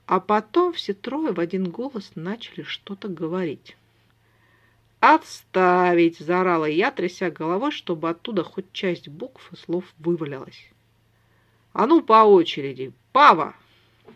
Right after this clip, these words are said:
«Не, о них я не знал!» теперь головой замотал он. «Просто тебе надо скорее вызов отправить следующему».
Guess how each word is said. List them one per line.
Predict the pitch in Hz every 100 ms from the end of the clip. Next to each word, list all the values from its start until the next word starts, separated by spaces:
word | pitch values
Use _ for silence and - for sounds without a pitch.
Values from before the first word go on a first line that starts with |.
| _ _ _
«Не, | 180 240 311 226 151 -
о | -
них | 175 285 -
я | 311
не | 320 330
знал!» | - 302 170 - _ _
теперь | _ _ -
головой | 185 160 156 202
замотал | 190 170 156 - 170 156
он. | 135 - _ _ _ _ _ _ _ _ _ _ _ _
«Просто | 190 277 - -
тебе | 262
надо | 285 277
скорее | - - 262 254
вызов | 170 285 330 214
отправить | 196 190 190 170 143
следующему». | - 196 185 - - - - -